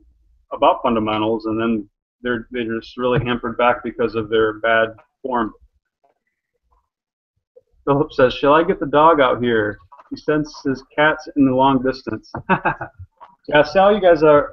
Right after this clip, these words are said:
are, you guys were interested in seeing my cats. Uh, they're definitely hanging around here, so maybe they'll come, uh, here way in the background. You guys might see her. Cool.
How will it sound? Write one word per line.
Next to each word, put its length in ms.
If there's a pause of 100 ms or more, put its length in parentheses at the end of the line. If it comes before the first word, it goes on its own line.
are, 200
you 120
guys 160
were 100
interested 280
in 60
seeing 220
my 100
cats. 560 (1080)
Uh, 160
they're 120
definitely 400
hanging 260
around 360
here, 360 (760)
so 160
maybe 220
they'll 140
come, 340
uh, 220 (1300)
here 240
way 100
in 80
the 80
background. 460
You 40
guys 120
might 180
see 120
her. 200 (1120)
Cool. 360